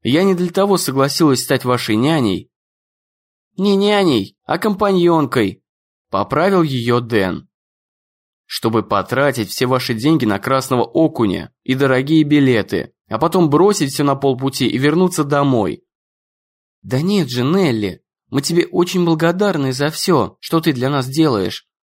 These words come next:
Ты же знаешь, мы без тебя никуда, успокаивала её Эмми.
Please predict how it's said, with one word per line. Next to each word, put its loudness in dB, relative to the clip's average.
Ты 0
же 2
знаешь, 0
мы 2
без -4
тебя 0
никуда, -2
успокаивала 0
её -2
Эмми. -4